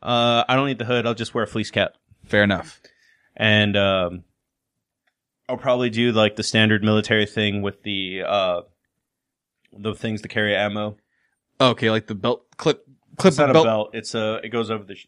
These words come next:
Speaker 1: the ch-, the shoulders. I forgot what they're called right now.
Speaker 2: Right.
Speaker 1: 'Cause we call them vests for the most part.
Speaker 2: Army ammo holders <laughs> is what I'm looking up.
Speaker 1: <laughs>
Speaker 2: There you go.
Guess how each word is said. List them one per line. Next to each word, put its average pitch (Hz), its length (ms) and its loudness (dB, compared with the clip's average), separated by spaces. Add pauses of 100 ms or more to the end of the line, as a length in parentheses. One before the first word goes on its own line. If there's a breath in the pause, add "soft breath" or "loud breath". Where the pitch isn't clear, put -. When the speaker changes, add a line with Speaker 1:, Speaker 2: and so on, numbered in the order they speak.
Speaker 1:
the 101 120 -14
ch-, - 200 -20 (160)
the 98 220 -16
shoulders. 95 580 -20 (220)
I - 60 -18
forgot 110 160 -10
what 95 80 -14
they're 92 80 -8
called 98 240 0
right 95 140 -2
now. 101 180 -2 (100)
Speaker 2:
Right. 98 220 -2
Speaker 1:
'Cause 143 100 4
we 147 80 -2
call 160 200 4
them 135 120 0
vests 117 540 2
for - 100 -8
the 101 60 -4
most 101 240 -4
part. 92 260 -6 (2250)
Speaker 2:
Army 127 380 0
ammo 156 360 0
holders 110 420 -2
<laughs> - 0 -
is 147 140 2
what 220 120 6
I'm 202 120 4
looking 202 300 2
up. 196 760 0
Speaker 1:
<laughs> - 100 -20
Speaker 2:
There 226 140 4
you 127 80 4
go. 135 240 2